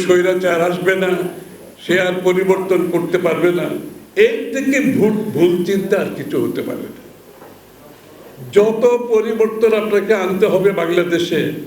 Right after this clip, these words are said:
আপনাকে গণতান্ত্রিক প্রক্রিয়ার মাধ্যমে পরিবর্তন করতে হবে। আপনাকে গণতান্ত্রিক প্রক্রিয়ার মাধ্যমে ক্রমান্বয়ে, এটাকে বলে প্রগ্রেসিভলি, আপনাকে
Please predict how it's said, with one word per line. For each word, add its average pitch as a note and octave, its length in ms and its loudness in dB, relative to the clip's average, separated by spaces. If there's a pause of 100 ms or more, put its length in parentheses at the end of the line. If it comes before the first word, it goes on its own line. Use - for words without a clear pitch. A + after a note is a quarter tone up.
(460)
আপনাকে F3+ 380 -6 (140)
গণতান্ত্রিক D#3 640 -2 (100)
প্রক্রিয়ার C#3+ 460 -2
মাধ্যমে C3 400 -6
পরিবর্তন A2+ 440 -10 (100)
করতে - 280 -20
হবে। G#2+ 200 -18 (640)
আপনাকে G#3 440 0 (140)
গণতান্ত্রিক F#3 600 2 (140)
প্রক্রিয়ার F#3+ 520 2
মাধ্যমে G3 360 2 (120)
ক্রমান্বয়ে, G#3 680 2 (600)
এটাকে F#3+ 300 0
বলে G3 120 4 (140)
প্রগ্রেসিভলি, G#3 840 2 (580)
আপনাকে F3+ 340 0